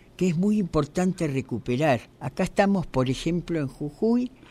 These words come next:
que tiene el éxodo jujeño como una de las grandes epopeyas de, de nuestra nación, que tuvo que ver con la posibilidad de construir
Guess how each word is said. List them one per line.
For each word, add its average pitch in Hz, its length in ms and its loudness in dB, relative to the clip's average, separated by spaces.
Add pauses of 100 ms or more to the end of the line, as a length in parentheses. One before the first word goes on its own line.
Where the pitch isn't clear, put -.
(360)
que 160 140 0
tiene 214 440 2
el 160 120 2
éxodo 160 480 0
jujeño 226 760 0 (380)
como 190 260 2
una 233 240 6
de 160 160 6
las 151 220 2
grandes 214 600 2
epopeyas 175 1000 0 (540)
de, 123 560 2
de 123 120 2
nuestra 123 440 0
nación, 143 560 2
que 123 180 -4
tuvo 165 320 2
que 147 160 0
ver 160 200 2
con 165 220 2
la 127 80 6
posibilidad 127 600 0
de 147 140 2
construir 131 880 2